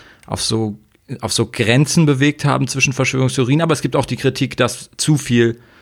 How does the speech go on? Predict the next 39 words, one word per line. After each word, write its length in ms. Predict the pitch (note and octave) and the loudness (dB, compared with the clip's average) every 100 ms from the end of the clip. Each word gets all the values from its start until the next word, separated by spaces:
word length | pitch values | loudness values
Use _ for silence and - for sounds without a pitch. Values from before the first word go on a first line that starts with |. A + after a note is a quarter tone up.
| _ | _
und 160 | - G#2+ | -6 -2
dazu 260 | A2+ - B2 | -2 -2 -2
dann 160 | A#2 | -2
später 340 | G#2+ - A#2+ A#2+ | 0 -2 2 2
mehr, 200 | A2+ A2 | 2 2
dass 180 | G#2+ | 0
es 140 | A#2 A2 | -2 -4
sie 120 | A2 | -4
zu 300 | - - D#3 | -2 2 4
sehr 400 | B2 B2+ A#2+ A2+ - - - - | 4 4 4 2 -4 -20 -18 -4
auch 200 | A2 A2 | 0 2
einfach 280 | B2 G#2+ A#2 | 2 0 -2
Regierungsmeinung 880 | G#2 G3 E3+ A#2 G2+ A2 G#2+ G#2+ | 2 2 4 2 2 2 4 2
wieder 280 | G#2 A2+ G#2+ | 2 2 2
reproduziert 680 | G#2 - A2+ G2 - G2 F2+ | 0 -2 -4 -4 -4 -4 -4
haben. 260 | F2 - - - - - | -6 -6 -10 -14 -20 -20
Aber 400 | - G#2+ A2+ B2 | -8 -2 0 2
ich 280 | E3+ G#3 - - | 2 0 -2 -8
würde 340 | B2+ D3 D3 | 0 2 2
gerne 300 | C3+ C3+ C3 | 2 0 0
erstmal 260 | B2 - B2 | -2 0 0
damit 220 | A#2 A2+ | 0 0
anfangen, 380 | A#2 C3 C3 A2 | 0 2 2 2
weil 120 | G#2+ | 2
das 140 | G#2+ | 2
ist 120 | A#2 G2+ | -2 -6
auch 140 | G2+ | -8
eher 180 | - G#2+ | -4 -4
wirklich 240 | G#2 G#2 G2 | -4 -8 -2
meine 280 | G#2 D3 | 0 2
Meinung 320 | D#3+ C#3 C3+ B2 | 2 2 2 2
oder 160 | A2 | 2
fand 240 | - G#2+ C#3+ | 0 -2 -2
ich 160 | C3 | -2
wirklich 280 | C3+ C3 - | -2 -2 -2
fatal 460 | - G#2+ - A#2 C#3 | -4 -4 -2 0 2
in 80 | |
der 80 | B2 | 2
Beobachtung. 640 | G#2+ B2+ C3+ C#3 C3 D3 | 2 0 0 0 2 -2